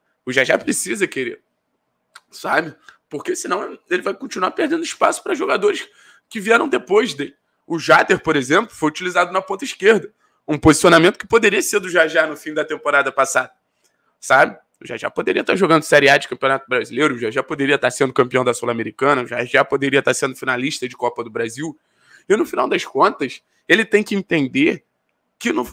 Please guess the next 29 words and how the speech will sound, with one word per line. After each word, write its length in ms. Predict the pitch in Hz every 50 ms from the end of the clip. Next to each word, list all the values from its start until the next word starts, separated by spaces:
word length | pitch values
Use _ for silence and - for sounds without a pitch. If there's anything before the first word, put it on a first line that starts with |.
| _ _ _ _ _ -
que, 180 | - 320 359 - _ _ _ _ _ _ _ _ _ -
que 160 | - - -
ali 320 | - 160 156 185 277 339
quem 200 | - - - 160
perde 320 | - - - - - 202 330
é 120 | 415 -
ele, 400 | 359 - 339 359 294 220 - _ _ _ _ _ _ _ _
tá 80 | - 143
ligado? 440 | 127 123 123 135 175 453 - - - _ _ _ _ _ _ _ _ _ _ _ _
Óbvio 380 | - - - - 285 175 175 170
que 100 | - 175
o 60 | 156
Atlético 500 | 135 - - 139 135 131 123 - - _
perde. 380 | _ - - - - - - - _ _ _ _
Óbvio. 500 | - - 165 151 147 139 - - - - - _ _
É 120 | - 131 131
lógico 720 | 120 120 113 110 120 131 143 156 151 131 127 123 - - 117
que 80 | -
o 40 | 120
Atlético 380 | 113 - - 117 120 - - _
perde. 240 | - 120 113 117 117
Era 120 | 117 123
muito 260 | 123 131 156 - -
melhor 240 | 165 151 139 131 123
ter 120 | - - 131
o 100 | 127 131
Jajá 420 | 139 156 147 143 135 135 127 131
no 100 | 135 143
banco 360 | 156 170 165 165 202 - -